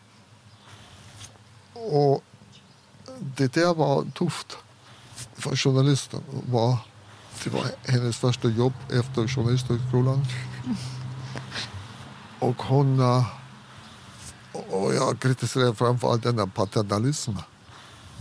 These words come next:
Att du menar väl patriarkism? Nej, jag menar inte patriarkism. Jag menar paternalism. Och det var när jag, jag sa,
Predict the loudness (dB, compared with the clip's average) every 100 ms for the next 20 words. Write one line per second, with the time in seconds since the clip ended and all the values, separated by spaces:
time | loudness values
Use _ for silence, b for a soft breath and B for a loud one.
0 | B -14 -20 -6 -2 -2 0 -2 2 2
1 | 4 4 2 4 2 2 2 2 2 0
2 | -2 -2 -8 -14 -18 B B B -20 -20
3 | B B B B B -4 0 2 0 0
4 | 0 2 0 0 -2 -2 -2 -6 -6 -8
5 | -8 -8 -12 -10 -6 -4 -2 -4 -4 -6
6 | -6 -4 -8 -8 -6 -8 -10 -12 -14 -14
7 | _ -20 B B B B B B -16 _
8 | -20 -20 _ _ 0 2 4 4 6 6
9 | 4 4 2 2 0 0